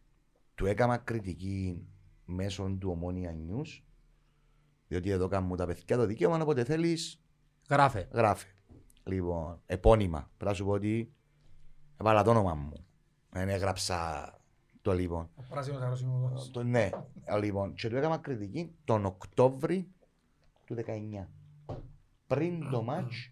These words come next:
Speaker 1: με τον Εθνικό Άχνας που βάλε τον Ντάρπι Σάιαρ Κόλ και δράμε
Speaker 3: Ναι.
Speaker 1: δύο ένα. Λοιπόν, ήταν η τελευταία φορά που του έκανα κριτική και είπα του, «Ε, κύριε Προφέσορα, δε κι άλλους
Speaker 3: Και κι άλλους,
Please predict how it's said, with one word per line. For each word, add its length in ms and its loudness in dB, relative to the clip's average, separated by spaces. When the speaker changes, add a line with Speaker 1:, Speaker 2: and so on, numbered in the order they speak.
Speaker 1:
με 120 -8
τον 140 -4
Εθνικό 500 -6
Άχνας 640 -6
που 100 -6
βάλε 200 2
τον 180 -2
Ντάρπι 280 -6
Σάιαρ 280 -4
Κόλ 280 -6
και 120 -6
δράμε 320 -2
Speaker 3:
Ναι. 280 -2
Speaker 1:
δύο 200 2
ένα. 200 -2
Λοιπόν, 560 -2
ήταν 120 8
η 40 8
τελευταία 420 8
φορά 200 6
που 80 2
του 80 4
έκανα 240 2
κριτική 420 -4
και 100 -4
είπα 180 0
του, 300 -4
«Ε, 80 -10
κύριε 240 2
Προφέσορα, 680 -2
δε 140 4
κι 120 4
άλλους 540 6
Speaker 3:
Και 200 0
κι 80 4
άλλους, 180 6